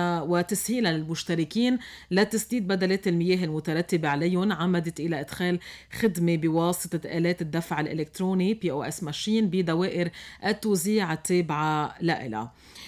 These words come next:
وأصدرت عدد من القرارات، كما ذكرت ببيانها، الإعفاء من غرامات التأخير على بدلات الاشتراكات العائدة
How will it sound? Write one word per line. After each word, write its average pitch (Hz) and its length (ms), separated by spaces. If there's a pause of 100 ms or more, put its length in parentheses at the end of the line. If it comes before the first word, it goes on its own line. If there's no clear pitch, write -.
(160)
وأصدرت 175 880
عدد 165 500
من 202 220
القرارات، 170 1040 (1300)
كما 175 220
ذكرت 175 540
ببيانها، 165 920 (400)
الإعفاء 220 580
من 208 180
غرامات 196 680
التأخير 196 800
على 180 280
بدلات 175 480
الاشتراكات 165 760
العائدة 175 680